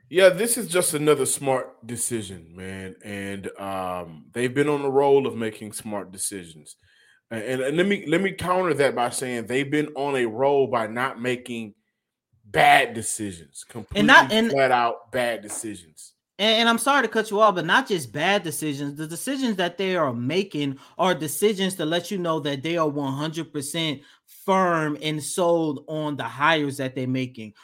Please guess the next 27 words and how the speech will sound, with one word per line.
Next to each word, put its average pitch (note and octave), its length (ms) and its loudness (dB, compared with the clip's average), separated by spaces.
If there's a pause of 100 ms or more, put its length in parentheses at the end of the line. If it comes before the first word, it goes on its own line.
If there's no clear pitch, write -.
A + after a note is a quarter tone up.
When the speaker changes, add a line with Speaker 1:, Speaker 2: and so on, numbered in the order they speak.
(140)
Speaker 2:
on D#3+ 240 -4
the C#3+ 200 -4
coaches F#3+ 480 0
that D3+ 180 -2
they're D3 140 0
bringing D3+ 280 0
in D3 140 -2
on C#3+ 120 -2
the C3 60 -4
coaching F#3 400 -2
staff. C3 380 -2
And, C#3 180 -4 (140)
you E3 140 0
know, E3 180 4
as D#3 260 2
we F#3+ 140 0
continue F#3+ 420 -2
to F3 60 -2
move F3 300 0
on E3+ 260 0
through D#3+ 240 -2
free F3+ 320 0
agency F3 480 -2
and F#3+ 260 0
through F#3 120 2
the D#3 100 0
draft, E3+ 400 0